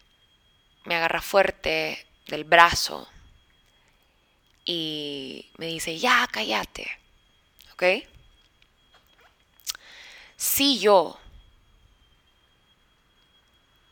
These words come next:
he crecido toda mi vida viendo una relación sana, donde hay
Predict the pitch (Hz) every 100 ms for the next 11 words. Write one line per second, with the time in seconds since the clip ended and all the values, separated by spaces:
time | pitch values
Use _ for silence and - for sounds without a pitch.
0 | _ _ _ _ _ _ - 220 202 196
1 | 180 175 - 175 175 170 156 160 165 175
2 | 180 185 - _ - 180 175 - 175 165
3 | 170 165 151 156 165 170 175